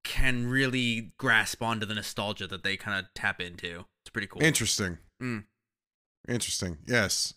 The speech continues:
Speaker 2: Uh, having to go up and turn the dial.
Speaker 1: Yeah.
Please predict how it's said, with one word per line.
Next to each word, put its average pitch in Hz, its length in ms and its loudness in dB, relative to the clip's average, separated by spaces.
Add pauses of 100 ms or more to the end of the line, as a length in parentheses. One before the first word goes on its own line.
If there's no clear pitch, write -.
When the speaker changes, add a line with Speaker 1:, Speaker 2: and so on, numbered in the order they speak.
Speaker 2:
Uh, 107 320 4 (800)
having 127 220 4
to 113 60 2
go 120 200 6
up 117 160 4
and 101 140 2
turn 117 200 2
the 104 80 2
dial. 95 480 4 (680)
Speaker 1:
Yeah. 143 300 2